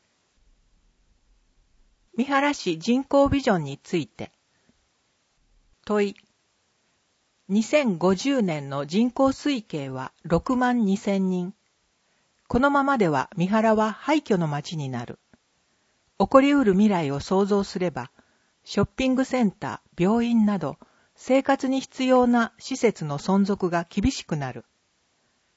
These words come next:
公共料金等のさらなる値上げをしなくてはならなくなり、市民生活に不利益が発生すると考えられ、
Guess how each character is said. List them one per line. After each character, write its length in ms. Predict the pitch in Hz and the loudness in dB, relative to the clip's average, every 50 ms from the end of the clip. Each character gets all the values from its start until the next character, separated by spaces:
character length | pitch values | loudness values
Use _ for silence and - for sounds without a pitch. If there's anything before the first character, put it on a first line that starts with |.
| _ _ _ | _ _ _
公 240 | - - 269 269 262 | -2 2 4 4 4
共 320 | 262 - - 269 262 262 254 | 2 2 2 4 4 4 4
料 240 | 269 294 277 254 | 4 4 4 4
金 240 | 226 - 185 165 165 | 2 0 -4 -4 -4
等 320 | - - - 220 202 170 131 | -4 -2 0 2 2 2 0
の 240 | 135 139 143 - - - | -2 -4 -8 -8 -12 -12
さ 200 | - - 277 285 | -6 -2 0 2
ら 120 | 277 240 | 2 2
な 160 | 196 165 143 | 2 2 0
る 140 | 147 147 - | -2 -4 -4
値 220 | 143 160 180 196 | -2 0 2 2
上 80 | 208 214 | 2 2
げ 120 | 220 220 | 2 2
を 120 | 220 214 214 | 0 0 -2
し 160 | - - 214 | -2 0 2
な 160 | 214 226 233 | 2 2 2
く 120 | 220 214 - | 0 -2 -4
て 100 | 170 151 | -2 -2
は 140 | 139 135 | -2 -2
な 120 | 139 147 165 | -2 -2 0
ら 120 | 196 202 | 0 2
な 120 | 202 190 175 | 2 0 0
く 120 | - 151 | -4 -6
な 120 | 139 139 | -8 -8
り、 200 | 131 120 - - _ _ _ _ _ _ _ _ _ _ _ - | -8 -10 -14 -18 _ _ _ _ _ _ _ _ _ _ _ -10
市 180 | - - 208 | -2 0 2
民 180 | 226 254 269 262 | 2 2 0 0
生 220 | - - 277 269 - | 0 0 0 0 2
活 260 | - 165 - - 143 | 0 -4 -4 -4 -6
に 100 | 147 156 | -6 -4
不 160 | - - 196 | -4 -2 0
利 160 | 226 277 269 | 0 2 2
益 200 | 220 - - 151 | 0 0 -2 -4
が 120 | 131 131 135 | -4 -6 -6
発 200 | - 170 165 - | -6 -8 -10 -8
生 280 | - - 240 233 240 | -2 0 2 2 2
す 120 | - - 240 | 0 -2 -4
る 120 | 240 240 | -4 -2
と 160 | - 180 160 | -2 -2 -4
考 360 | - - 165 160 185 180 180 180 | -2 -4 -4 -4 -2 -2 -4 -4
え 160 | 180 175 165 | -4 -4 -4
ら 120 | 170 165 | -6 -6
れ、 180 | 143 123 120 | -6 -8 -10